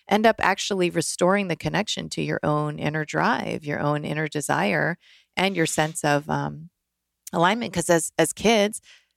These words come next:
what we want to do, we're fundamentally conditioned to believe is wrong. And that is on a behavioral level, like, we wanna go outside or we don't wanna eat our dinner or whatever, and, and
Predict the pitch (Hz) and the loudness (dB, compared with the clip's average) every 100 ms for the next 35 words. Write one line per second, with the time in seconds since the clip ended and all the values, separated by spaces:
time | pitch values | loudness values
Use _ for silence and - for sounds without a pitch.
0 | _ - 180 165 190 247 190 175 170 170 | _ 2 2 4 6 6 6 2 0 -6
1 | 139 131 127 165 233 - 180 165 - 180 | -2 -2 0 0 -2 -2 0 2 2 0
2 | 170 151 143 160 - 143 143 147 143 143 | 0 -2 -2 -8 -8 -10 -8 -10 -10 -10
3 | 135 131 139 151 160 156 202 320 - - | -8 -8 -6 -6 -6 -2 0 0 -4 -16
4 | _ _ _ _ _ _ _ 170 170 165 | _ _ _ _ _ _ _ 0 4 4
5 | 160 165 156 - - 156 147 131 - 135 | 4 2 2 0 0 2 2 0 0 0
6 | 165 170 175 170 202 285 233 - - _ | 2 2 2 2 2 0 0 0 -2 _
7 | _ _ 123 117 113 123 139 156 170 220 | _ _ -6 -4 -2 2 4 6 4 4
8 | 240 180 143 131 120 139 160 180 196 202 | 4 4 2 2 2 2 2 2 4 4
9 | 240 180 147 147 208 208 147 139 143 - | 4 4 4 2 2 2 2 0 -4 -8
10 | 131 | -8